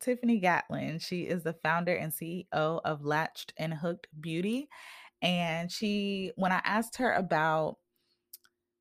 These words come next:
what was bringing her joy, because I really love asking that question to everybody, because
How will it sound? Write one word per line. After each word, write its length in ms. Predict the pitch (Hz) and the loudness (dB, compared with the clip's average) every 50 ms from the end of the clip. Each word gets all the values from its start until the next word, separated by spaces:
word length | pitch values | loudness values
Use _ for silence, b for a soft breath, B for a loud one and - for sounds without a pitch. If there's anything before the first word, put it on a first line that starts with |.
| _ _ _ _ _ _ _ _ _ _ _ _ _ _ | _ _ _ _ _ _ _ _ _ _ _ _ _ _
what 240 | - 165 180 - - | 0 2 2 2 2
was 180 | - 180 175 160 | 0 0 0 0
bringing 320 | 156 165 160 165 160 170 | 0 0 0 0 -2 -2
her 180 | 160 165 160 160 | -2 -2 -2 -2
joy, 500 | 156 147 147 143 131 127 123 135 143 143 | -4 -2 -2 0 0 0 0 -2 -2 -4
because 400 | 147 147 - 165 139 139 139 131 - - | -6 -6 -4 -2 -2 -2 -2 -2 -2 -2
I 40 | 135 | -2
really 320 | 139 143 170 175 170 156 | 0 2 2 2 4 2
love 160 | 147 143 139 - - | 2 2 0 -2 -2
asking 340 | - 127 139 - - - - | -4 -4 -4 -6 -8 -6 -6
that 180 | - - - | -6 -6 -8
question 360 | - - - - - - 127 - | -6 -4 -4 -4 -4 -4 -6 -6
to 80 | - | -4
everybody, 460 | - - 151 - 147 - - - - | -4 -4 -4 -4 -4 -4 -4 -4 -6
because 280 | 135 139 139 - 156 147 | -8 -10 -12 -12 -12 -12